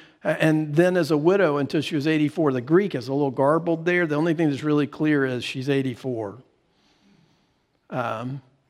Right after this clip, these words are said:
wait, di-, didn't God get the memo that the important demographic is eighteen to thirty-five? Now, certainly Mary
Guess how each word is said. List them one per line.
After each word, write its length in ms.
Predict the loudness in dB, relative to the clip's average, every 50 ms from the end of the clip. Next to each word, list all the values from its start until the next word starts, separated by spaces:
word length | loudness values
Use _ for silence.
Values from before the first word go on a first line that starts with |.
| _ _
wait, 460 | -8 -6 -6 -6 -6 -8 -8 -8 -6
di-, 160 | -4 -4 -6 -6 -12 -20 -20 -20 _ -2
didn't 540 | 0 0 2 2 0 -2 -2 -6 -12 -14 -18 _ -18 -18 -16 _ -2
God 360 | 0 2 4 4 2 2 2
get 180 | 2 0 2 0
the 80 | -2
memo 760 | -2 0 0 0 2 2 2 2 2 2 0 0 0 -4 -6 -10 -14 -6
that 680 | -2 0 0 2 0 0 -2 -6 -10 -18 _ _ _ _
the 80 | -4 -4
important 540 | -2 -4 -4 0 2 2 2 2 0 -2 0
demographic 840 | 0 0 0 -2 0 0 0 0 0 -2 -2 -2 -4 -4 -4 -6 -12 -20 -20 -20 _ _ _ _ _ _ _ _ _ _ _ _ _ _ _ _ _ _ _
is 200 | -6 -6 -6 -2 0
eighteen 880 | 2 2 2 0 -2 -4 -2 0 0 0 0 0 0 -2 -2 -4 -6 -10 _ _ _ _ _ _ _ _ _
to 80 | -14 -6
thirty-five? 880 | -4 -2 0 0 0 -2 -2 -4 -4 -2 -2 -4 -4 -6 -8 -12 -14 -20 _ _ _ _ _ _ _ _ _ _ _ _ _ _ _ _ _ _ _ _ _ _ _ _ _ _ _ _ _ _ _ _ _ _ _ _
Now, 140 | 2 2 2
certainly 360 | 2 2 -2 -2 0 0 2
Mary 600 | 2 2 4 4 4 4 4 2 0 -2 -4 -8